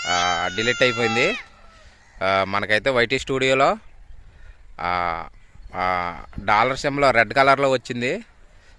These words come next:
సర్లే, ఎందుకులే రిస్క్ అని నేనైతే, ఆ, మొత్తం ఆ వీడియోని రిమూవ్ చేసేసాను, డిలీట్ చేసేసాను మన ఛానల్ నుండి. ఆ, రాత్రి నేను ఆ వీడియో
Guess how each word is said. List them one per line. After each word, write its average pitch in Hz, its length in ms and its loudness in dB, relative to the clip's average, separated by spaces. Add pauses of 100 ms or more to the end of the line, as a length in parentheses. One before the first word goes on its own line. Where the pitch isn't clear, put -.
సర్లే, 123 320 4
ఎందుకులే 135 300 2
రిస్క్ 135 280 -2
అని 147 180 0
నేనైతే, 147 500 0 (1300)
ఆ, 95 180 0
మొత్తం 104 320 0
ఆ 120 80 6
వీడియోని 120 720 2
రిమూవ్ 120 320 -2
చేసేసాను, 123 480 -2
డిలీట్ 123 360 -2
చేసేసాను 127 680 -8
మన 95 140 -10 (120)
ఛానల్ 110 260 0
నుండి. 113 300 -8 (720)
ఆ, 90 120 -4
రాత్రి 107 300 0
నేను 123 180 4
ఆ 123 40 6
వీడియో 143 580 2